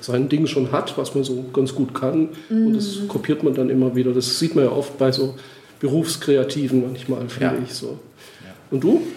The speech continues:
Speaker 3: Für mich ist, äh, Kreativität, ähm, die Freiheit,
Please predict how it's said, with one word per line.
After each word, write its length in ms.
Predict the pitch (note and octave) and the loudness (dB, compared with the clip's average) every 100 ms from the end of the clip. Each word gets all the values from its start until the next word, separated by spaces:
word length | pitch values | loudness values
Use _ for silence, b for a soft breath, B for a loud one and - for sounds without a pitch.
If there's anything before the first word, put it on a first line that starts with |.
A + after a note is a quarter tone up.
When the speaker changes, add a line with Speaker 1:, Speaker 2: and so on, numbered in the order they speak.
| - - | -14 -4
Speaker 3:
Für 120 | C3 | 0
mich 180 | F3 F#3+ | 2 2
ist, 340 | F3 D3+ - | 0 -2 0
äh, 120 | C#3 C#3 | 0 0
Kreativität, 1000 | C3 B2 B2 - C3 A#2+ C#3 A#2+ - - | 0 -2 -2 -6 -8 -2 -2 -2 -6 -10
ähm, 340 | A#2+ A#2 A#2 A#2 B B B B - - | -6 -6 -6 -8 B B B B -20 -14
die 80 | - | -12
Freiheit, 720 | - F#2+ B2 C#3+ D3+ D3 - | -8 -2 0 2 0 -2 -4